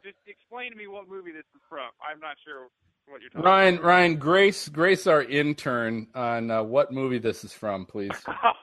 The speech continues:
Speaker 1: Oh, I'm the intern now. I'm not an intern on the show.
Speaker 2: <laughs>
Speaker 1: I'm a co-host.
Speaker 2: You are now.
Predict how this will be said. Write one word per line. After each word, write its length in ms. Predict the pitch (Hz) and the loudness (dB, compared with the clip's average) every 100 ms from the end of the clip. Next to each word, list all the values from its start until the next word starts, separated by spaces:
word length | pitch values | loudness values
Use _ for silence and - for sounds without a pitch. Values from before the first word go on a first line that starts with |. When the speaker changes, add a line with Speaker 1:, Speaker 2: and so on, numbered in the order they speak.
| _ _ - - 208 | _ _ -20 -8 0
Speaker 1:
Oh, 280 | 214 208 208 | 2 4 2
I'm 120 | 214 | 2
the 100 | 214 220 226 | 0 0 -2
intern 460 | 220 - 220 185 | -2 0 2 4
now. 240 | 170 165 156 | 2 4 4
I'm 240 | 190 214 | 2 2
not 140 | 254 | 0
an 80 | 247 | 2
intern 340 | 233 233 262 269 | 0 0 2 2
on 140 | 254 | 2
the 100 | 220 | 0
show. 560 | - 233 294 269 269 - - | -2 0 2 4 2 0 -2
Speaker 2:
<laughs> 320 | 170 - 190 - - - _ | -4 -2 -6 -4 -10 -12 _
Speaker 1:
I'm 240 | 185 302 - | 2 2 2
a 20 | |
co-host. 320 | - 381 381 | -2 -2 0
Speaker 2:
You 60 | - | 2
are 240 | 165 - | 4 4
now. 420 | 202 220 196 180 | 4 4 2 0